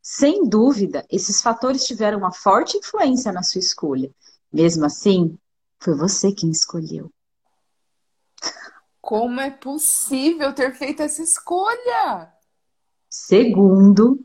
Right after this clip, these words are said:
Speaker 1: a psicologia adleriana, isso aconteceu lá pelos dez anos de idade.
Speaker 2: Bem, <laughs> para fins de argumentação,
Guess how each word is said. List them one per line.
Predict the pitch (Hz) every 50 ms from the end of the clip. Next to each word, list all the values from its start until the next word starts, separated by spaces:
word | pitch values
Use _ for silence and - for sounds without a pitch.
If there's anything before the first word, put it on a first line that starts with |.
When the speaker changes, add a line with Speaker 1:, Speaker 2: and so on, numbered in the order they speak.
| - -
Speaker 1:
a | - - _
psicologia | - - - - - - 240 247 262 262 262 - - 165 156 165 156 160 - - - -
adleriana, | - 185 220 226 240 233 196 185 165 143 135 135 143 156 156 147 - _ _ -
isso | 196 - -
aconteceu | 214 208 - 214 202 - 196 196 - 240 240 254
lá | 254 262 302
pelos | - - 302 277 277 247 233
dez | - 185 202 240 285 415 508 571 480 339 254
anos | 294 339 440 480 494 427 359
de | 359 453
idade. | 508 - 294 185 156 139 - - - - - - - _ _ _ _ _ _ _ _ - _ _ - 262 - _ _ _ _ _ _ 214 _ _ _ _ _ _ _ _ _ _ _ _ 330
Speaker 2:
Bem, | 277 233 311 262 226 220 214 202 240 208 - _ _ _ _ _ - - _ _ -
<laughs> | 762 - - - 466 - - 932 855 - _ - 659 659 - - _ _ _ _ _ _ _ - - - - - _ _
para | - 311 320 311 311 330
fins | 320 - 381 392 415 359
de | 311 339
argumentação, | 294 294 208 247 226 214 269 - - 254 196 202 - - - 220 196 190 180 165 -